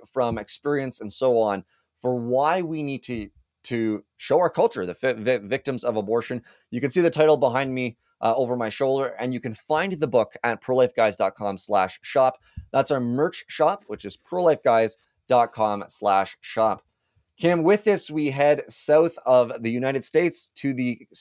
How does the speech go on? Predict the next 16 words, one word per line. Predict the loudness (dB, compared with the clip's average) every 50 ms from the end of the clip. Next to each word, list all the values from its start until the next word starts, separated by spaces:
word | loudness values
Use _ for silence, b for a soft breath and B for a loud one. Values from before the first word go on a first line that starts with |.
| -6 -2
uh, | 0 2 4 4 2 2 0 -2 -6 -10 _ _ _ _ _ _
to | -8 -6
the | -2 0
nation | 0 0 0 0 -4 -6
of | -6 -8
Colombia. | -8 -8 -2 0 0 0 0 0 -2 -2 -2 -4 b b b b b b b b b _
Now, | 2 4 4 4
abortion | 4 4 4 4 4 4 2 0 -2 -2 0
was | 2 4 4 4 2 0
once | -2 -2 -2 -2 -2 -4 -4
illegal | -4 -4 -2 -2 -2 -2 -2 -2 -2
in | -2 -2 -2
most | 0 0 -2 -2
circumstances | -4 -6 -6 -6 -8 -8 -6 -6 -6 -6 -6 -8 -10 -8
in | -8 -8 -8 -8 -8
Colombia, | -10 -6 0 2 2 2 2 2 2 2 2